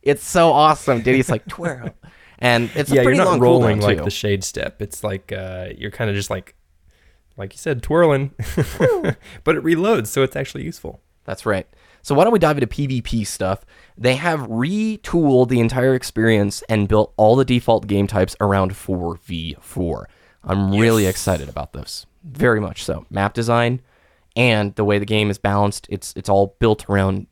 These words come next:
Speaker 1: default four v four game types. However, there will be game types that are six v six. You may even see eight v eight.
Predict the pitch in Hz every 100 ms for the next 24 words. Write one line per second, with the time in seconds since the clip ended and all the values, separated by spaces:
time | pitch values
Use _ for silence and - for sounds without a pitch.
0 | - - 117 - 92 90 - 101 95 95
1 | 92 85 87 95 87 - 85 - 156 196
2 | 254 139 107 _ _ - 117 175 202 170
3 | 208 180 139 190 151 147 139 120 101 90
4 | - 101 98 - 117 - 104 104 95 -
5 | 113 104 101 101 101 104 - 98 - 107
6 | - 95 -